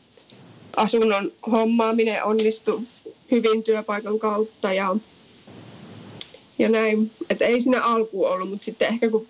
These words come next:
pidempään oli työskennellyt, niin sit alkoi huomaamaan sen, että, että kaipaisi ehkä vähän semmoista kansainvälisempää ilmapiiriä siellä työpaikalla, koska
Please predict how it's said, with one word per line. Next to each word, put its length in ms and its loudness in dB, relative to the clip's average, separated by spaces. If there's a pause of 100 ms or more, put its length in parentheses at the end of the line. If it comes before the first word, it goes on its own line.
(140)
pidempään 500 0
oli 180 0
työskennellyt, 720 2 (1000)
niin 520 2 (220)
sit 260 0
alkoi 260 0
huomaamaan 480 2
sen, 260 0
että, 380 -4 (800)
että 240 -2
kaipaisi 520 0
ehkä 340 -4
vähän 140 2
semmoista 300 2
kansainvälisempää 960 0
ilmapiiriä 680 0
siellä 220 0
työpaikalla, 840 0 (640)
koska 460 0